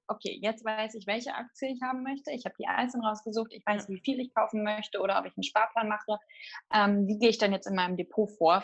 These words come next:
Speaker 1: fragen sich jetzt wahrscheinlich einige. Und das ist eigentlich relativ einfach, oder Nadja?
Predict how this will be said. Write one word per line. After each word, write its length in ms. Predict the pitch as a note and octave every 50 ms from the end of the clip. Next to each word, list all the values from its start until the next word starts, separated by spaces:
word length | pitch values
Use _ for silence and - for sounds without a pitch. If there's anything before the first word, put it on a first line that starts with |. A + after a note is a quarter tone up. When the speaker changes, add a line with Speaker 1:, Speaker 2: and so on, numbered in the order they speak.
| - - _
Speaker 1:
fragen 240 | - A2 - F3 F3
sich 140 | F3 F3 -
jetzt 140 | - - -
wahrscheinlich 360 | F3 - - F3 F3 F3+ F#3 - -
einige. 380 | F3+ F3+ F3 F#3 G3 G#3 A#3 C#4 - _ _ - - - - _ _
Und 260 | G#3 G#3 G3+ G3+ - -
das 160 | - A3+ A3+ B3
ist 120 | C4 -
eigentlich 280 | - A3 A3+ A3 A3+ -
relativ 360 | A#3 A3+ A3+ A3+ - A3+ G3+ - -
einfach, 340 | G#3 G3 F#3 - F3+ F3+
oder 180 | - - G3 G#3
Nadja? 400 | G#3 A3+ A3+ C4 C4+ C#4 D4 D#4+